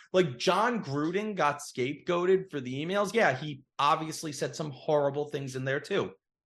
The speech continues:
He's John Gruden. What do you expect? But Dan Snyder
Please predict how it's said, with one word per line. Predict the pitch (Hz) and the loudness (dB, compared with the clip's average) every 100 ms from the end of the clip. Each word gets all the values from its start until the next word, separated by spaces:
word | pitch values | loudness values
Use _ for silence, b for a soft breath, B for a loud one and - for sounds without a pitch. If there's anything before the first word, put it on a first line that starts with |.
| _ | _
He's | 151 143 | -4 -2
John | 131 165 175 170 | 0 2 4 2
Gruden. | 127 120 175 - 98 | -2 -2 0 -2 -4
What | 98 139 | -4 -4
do | |
you | 151 | -4
expect? | 147 - - 180 131 - - _ _ _ _ _ _ _ _ _ _ _ | -6 -10 -4 -2 -2 -4 -20 _ _ _ _ _ _ _ _ _ _ _
But | 127 175 - - _ | 0 2 2 -4 _
Dan | - 120 165 277 | -2 0 2 0
Snyder | - - 131 120 113 156 220 247 254 | -2 -6 -2 0 2 4 4 4 2